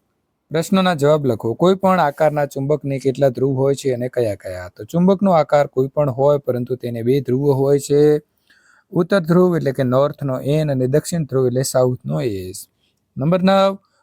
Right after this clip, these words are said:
હોકાયંત્રમાં કયા ચુંબકનો ઉપયોગ કરવામાં આવે છે? તો હોકાયંત્રની અંદર સોયાકાર ચુંબકનો ઉપયોગ કરવામાં આવે છે. પ્રશ્ન નંબર દસ, ખાંડ અને ટાંકણીઓ ભેગી થઈ ગઈ છે. આ બંનેને અલગ કરવાની પ્રક્રિયા વર્ણવો.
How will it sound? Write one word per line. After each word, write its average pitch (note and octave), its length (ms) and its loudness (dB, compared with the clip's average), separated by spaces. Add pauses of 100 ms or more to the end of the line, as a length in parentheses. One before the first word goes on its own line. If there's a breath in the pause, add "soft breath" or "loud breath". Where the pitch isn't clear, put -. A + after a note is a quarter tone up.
(140)
હોકાયંત્રમાં F3 800 -2
કયા D3+ 220 4
ચુંબકનો D3 540 -4
ઉપયોગ C#3 280 -6
કરવામાં B2+ 520 -2
આવે A2 220 -4
છે? F#2+ 240 -12
તો G#2 180 -8
હોકાયંત્રની E3+ 640 0
અંદર D3+ 160 -2
સોયાકાર C#3+ 600 0
ચુંબકનો C3 540 -6
ઉપયોગ B2+ 280 -4
કરવામાં A#2+ 520 -2
આવે G#2+ 200 -2
છે. F2 420 -12 (640 soft breath)
પ્રશ્ન F#3+ 320 2
નંબર E3+ 260 2
દસ, E3 580 2
ખાંડ G3 280 2
અને F#3 180 2
ટાંકણીઓ D3 460 0
ભેગી A#2+ 260 -4
થઈ C3 200 -4
ગઈ G#2 200 -8
છે. G2+ 300 -16
આ D3+ 160 0
બંનેને E3 440 -2
અલગ C#3+ 220 0
કરવાની B2+ 420 -6
પ્રક્રિયા A#2 500 -4
વર્ણવો. G2+ 600 -8